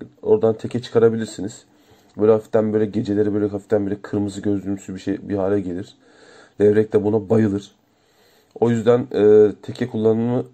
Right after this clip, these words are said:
önemli. Yani iş yapıyor. Diğer yemleri de kullanabilirsiniz. Sülnes falan ama kurt genellikle tekede çok güzel iş yapar. Sifin ve L R F'de de kırma kayalık,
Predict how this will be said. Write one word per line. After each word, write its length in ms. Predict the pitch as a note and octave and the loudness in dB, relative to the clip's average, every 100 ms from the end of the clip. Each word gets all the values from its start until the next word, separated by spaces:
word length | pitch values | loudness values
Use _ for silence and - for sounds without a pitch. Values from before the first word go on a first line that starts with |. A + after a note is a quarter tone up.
| _ _ F2+ | _ _ -2
önemli. 480 | G#2+ A2 G#2+ G#2+ - _ _ _ _ _ - | 2 2 2 -2 -4 _ _ _ _ _ -8
Yani 160 | E2 | -6
iş 220 | - - | -8 -2
yapıyor. 340 | G#2+ - G2+ A2 - _ _ _ _ _ _ _ _ _ A2 | -2 0 -4 -6 -12 _ _ _ _ _ _ _ _ _ 0
Diğer 200 | B2 A#2+ | 2 4
yemleri 340 | A#2+ B2 A#2+ | 2 2 0
de 100 | A2 | -2
kullanabilirsiniz. 600 | F#2+ F#2 F2 F2+ - - | -2 -4 -4 -8 -14 -14
Sülnes 380 | - F#2+ F#2 F#2 | -8 -6 -4 -2
falan 220 | F#2 F#2 | -2 -2
ama 280 | F#2+ C3 C#3+ | -2 -8 -8
kurt 240 | - B2+ - _ _ - | -8 -10 -12 _ _ 0
genellikle 540 | G#2+ G#2 G2 G2 G#2+ - _ | 2 2 0 -2 -2 -4 _
tekede 360 | G#2 G2+ F#2+ G#2 | -8 -4 -4 -4
çok 200 | - F#2+ _ _ - | -6 -14 _ _ -10
güzel 240 | F2 G#2 | -6 -6
iş 180 | - - | -6 -8
yapar. 320 | F#2 F2+ - _ _ _ _ _ _ _ _ _ | -6 -8 -10 _ _ _ _ _ _ _ _ _
Sifin 420 | - - B2 B2 B2 | -20 -12 -4 0 2
ve 120 | A#2 | 4
L 140 | A#2 | 6
R 100 | A#2 | 4
F'de 280 | A#2+ A#2+ A#2 | 0 -4 -2
de 140 | A#2+ - - | -4 -6 -6
kırma 320 | A#2 A#2+ A#2+ | -2 0 0
kayalık, 480 | A#2 G#2 - - | 0 0 -2 -8